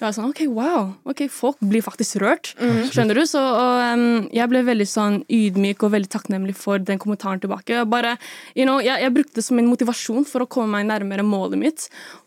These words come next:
Speaker 1: Og, ehm, målet mitt er jo å være en, you know, artist,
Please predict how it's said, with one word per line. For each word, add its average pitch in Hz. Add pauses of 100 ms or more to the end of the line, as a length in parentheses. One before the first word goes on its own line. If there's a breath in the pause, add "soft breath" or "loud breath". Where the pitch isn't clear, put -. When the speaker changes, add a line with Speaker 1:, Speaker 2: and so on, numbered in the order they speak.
Speaker 1:
Og, 220
ehm, 214
målet 214
mitt 254
er 220
jo 214
å -
være 202
en, 202
you 214
know, 208
artist, -